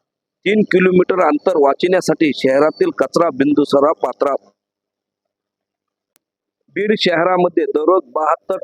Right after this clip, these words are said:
टन कचरा निघतो. यातील अर्धा कचरा पालिका उचलते, तर अर्धा कचरा नागरिक स्वतःहून मोकळ्या मैदानात, नालीत फेकतात.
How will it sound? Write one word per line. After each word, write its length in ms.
टन 160
कचरा 340
निघतो. 400
यातील 360
अर्धा 420
कचरा 380
पालिका 500
उचलते, 520
तर 260
अर्धा 380
कचरा 400
नागरिक 420
स्वतःहून 680
मोकळ्या 400
मैदानात, 480
नालीत 340
फेकतात. 380